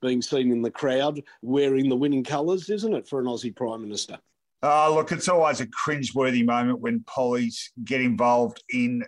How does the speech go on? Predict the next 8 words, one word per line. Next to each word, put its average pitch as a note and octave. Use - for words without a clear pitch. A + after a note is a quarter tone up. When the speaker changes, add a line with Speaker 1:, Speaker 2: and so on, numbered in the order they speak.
Speaker 2:
sport A#2+
without A#2
suitable A2
credentials, A2+
regardless B2+
of G#2
their G#2
political G#2